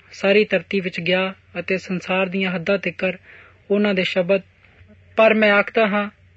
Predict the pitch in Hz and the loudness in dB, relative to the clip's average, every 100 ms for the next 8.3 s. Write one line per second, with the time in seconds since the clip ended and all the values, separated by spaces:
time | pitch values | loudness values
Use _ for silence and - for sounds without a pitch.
0 | _ _ - 214 - 196 202 208 185 196 | _ _ -2 -2 2 2 4 2 0 0
1 | 226 - 214 190 185 185 190 _ _ _ | -2 -2 -2 0 0 0 -2 _ _ _
2 | _ _ _ 208 220 226 208 196 - 208 | _ _ _ 4 4 4 0 -2 0 0
3 | 190 - 202 190 196 190 _ _ _ _ | 0 0 0 2 0 -4 _ _ _ _
4 | 185 190 208 208 214 214 214 202 196 - | -4 0 2 0 0 0 -2 -2 -6 -10
5 | _ - - _ - 196 190 202 214 214 | _ -20 -20 _ 0 0 2 0 0 0
6 | 202 208 190 190 190 _ _ _ _ - | -2 -2 -2 -4 -6 _ _ _ _ -10
7 | 185 202 208 208 208 - 220 190 190 202 | -4 -2 -4 -4 -6 -2 -2 -2 -2 -4
8 | 190 185 | -2 -4